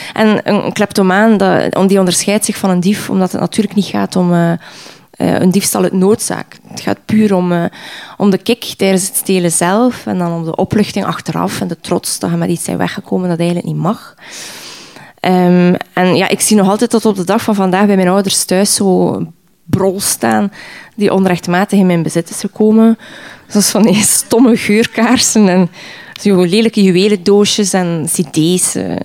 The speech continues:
noem maar op. En zoals elke kleptomaan heb ik ook een, eh, een, eh, voorkeursproduct gevonden.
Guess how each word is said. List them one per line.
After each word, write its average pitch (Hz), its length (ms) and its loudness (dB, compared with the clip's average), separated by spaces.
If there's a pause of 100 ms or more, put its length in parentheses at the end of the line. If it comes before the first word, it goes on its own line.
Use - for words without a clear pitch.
(440)
noem 185 100 2
maar 180 100 4
op. 185 120 -2
En 185 160 0 (240)
zoals 214 260 0
elke 262 300 2
kleptomaan 208 460 2
heb 202 100 2
ik 190 140 -2
ook 208 140 -2
een, 185 220 2
eh, 180 420 0
een, 180 100 2
eh, 165 240 0
voorkeursproduct 202 920 -2
gevonden. 247 460 2